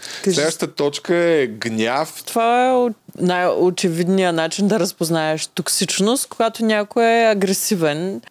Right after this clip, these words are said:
Speaker 1: и има такива изблици, особено пък вече ако се стига и до насилие.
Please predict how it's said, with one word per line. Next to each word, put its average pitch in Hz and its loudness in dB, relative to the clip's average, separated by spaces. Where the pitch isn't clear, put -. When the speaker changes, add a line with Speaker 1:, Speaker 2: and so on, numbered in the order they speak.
Speaker 1:
и 185 4
има 180 2
такива 165 0
изблици, 147 -2
особено 165 0
пък 147 -2
вече 156 0
ако 160 -2
се - -4
стига 156 -2
и 165 2
до 143 0
насилие. 139 0